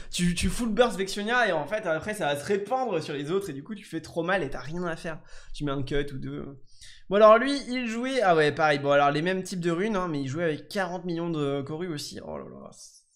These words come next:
c'est pas possible quoi. Ah les mecs, ils, ils se font plaisir, hein. Cinquante, soixante-dix, quatre-vingt-cinq, cent cinq,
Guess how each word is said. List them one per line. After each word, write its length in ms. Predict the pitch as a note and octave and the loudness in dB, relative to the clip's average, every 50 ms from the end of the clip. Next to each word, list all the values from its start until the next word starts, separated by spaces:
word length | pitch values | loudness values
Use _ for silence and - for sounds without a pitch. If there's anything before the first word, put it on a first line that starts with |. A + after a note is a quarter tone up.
| _ _ _ _ _ _ | _ _ _ _ _ _
c'est 140 | _ - _ | _ -16 _
pas 100 | D3+ C3+ | -10 -10
possible 380 | C3 C#3 B2 - - D#3 - _ | -8 -8 -10 -10 -12 -14 -16 _
quoi. 220 | - - C#3 - - - - - - _ _ _ - _ - - - | -16 -16 -16 -16 -20 -20 -20 -20 -20 _ _ _ -20 _ -20 -10 -6
Ah 80 | E3+ D#3 | -6 -4
les 40 | |
mecs, 220 | C#3+ D3+ D#3 A#2+ - | -2 -4 -4 -4 -4
ils, 840 | D3 C#3+ C#3 C#3 C#3 C#3 C3+ C3+ C3+ C3 C3 C3 C3 C3+ C#3 C3+ C3+ | -4 -2 -2 -2 -2 -2 -2 -2 -2 -4 -4 -4 -4 -4 -4 -6 -6
ils 20 | |
se 140 | C3 C3 - | -6 -10 -12
font 100 | - E3+ | -12 -12
plaisir, 400 | - - D3+ C#3 B2+ C3 C3+ C#3 | -10 -8 -8 -8 -8 -8 -8 -8
hein. 180 | C#3+ D#3 E3+ E3+ - _ - _ _ _ - | -10 -12 -14 -16 -20 _ -20 _ _ _ -18
Cinquante, 360 | _ - D3+ B2+ D3+ D3 C3+ - | _ -8 -6 -4 -4 -4 -4 -4
soixante-dix, 640 | - F3 F3 E3+ F#3 F3+ F3 E3 D#3 D3 C#3 C3 - | -6 -6 -6 -6 -4 -6 -6 -6 -6 -8 -8 -8 -8
quatre-vingt-cinq, 800 | - F#3 F#3+ - F3+ E3+ D#3+ D#3+ D#3+ D#3+ - C#3 C3+ C3+ B2+ - | -8 -8 -8 -8 -8 -6 -6 -8 -8 -10 -10 -10 -10 -10 -12 -12
cent 200 | - G3+ F#3 F3 | -12 -12 -12 -12
cinq, 420 | - - - D3 C#3 C3 B2+ - | -12 -12 -10 -10 -10 -10 -12 -16